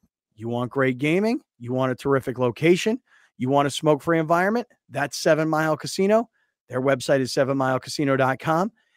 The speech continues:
And I would just invite you to come on down, have some fun. Good luck. You're gonna be a winner at Seven Mile Casino. And if you have any problems with gambling, you call one eight hundred gambler. Okay, today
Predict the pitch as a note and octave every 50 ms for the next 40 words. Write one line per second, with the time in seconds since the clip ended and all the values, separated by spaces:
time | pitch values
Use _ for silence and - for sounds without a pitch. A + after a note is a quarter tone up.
0 | _ _ _ - G#2+ G2+ G2+ G#2 G#2 G#2 A2+ A2+ A#2+ A#2+ B2 - - C#3+ B2+ C#3
1 | C#3+ D3+ D3+ C#3 C3 - E3+ D#3+ D#3 D#3 D#3 D3 D#3 E3 E3 F3 D3+ E3 E3 D3+
2 | - D#3 C3+ - - F3 F#3+ G#3+ G3+ C#3+ D#3 E3+ D#3 E3 F#3 A3+ - - - _
3 | _ _ _ _ _ _ C3+ D#3 F3 F#3+ F#3 E3+ F3 E3+ D#3 D3+ F3+ G3+ G#3 F#3
4 | D3+ B2+ - F#3 E3+ E3+ E3 E3 E3 D#3+ D#3 D3+ C3 D3+ - G3 G3+ G3+ F#3 D#3+
5 | B2+ C#3 D#3+ D#3 D3+ E3 E3+ F3 D#3+ - F3+ F3 F3 E3 E3+ D#3+ F3+ G3 G3+ F#3+
6 | D3 C3 A2 G#2+ - _ _ _ _ _ _ _ _ _ _ _ _ _ G#2+ G#2
7 | - C#3 B2+ A#2+ A2 A#2+ A#2+ A#2+ A#2 G#2 A#2 A#2+ A2 A2 G#2+ G#2+ A2+ A2+ A2 F2+
8 | F2+ - _ _ _ _ _ _ - - F3 D#3+ - - - D3+ E3 F#3+ G#3+ G3
9 | E3+ D#3+ E3 -